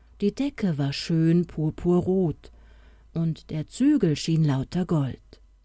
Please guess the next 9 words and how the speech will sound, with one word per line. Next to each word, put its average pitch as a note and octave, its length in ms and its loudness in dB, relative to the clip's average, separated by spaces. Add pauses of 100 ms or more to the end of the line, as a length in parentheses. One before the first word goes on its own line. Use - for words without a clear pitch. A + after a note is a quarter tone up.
(760)
Das G3 200 -12
Pferd D4 380 -4
aber D3+ 300 0
schaute A3 460 -2
zu C#3+ 160 -4
ihm D3+ 180 0
herauf D3 560 0
und G3+ 240 0
wieherte, E3+ 600 0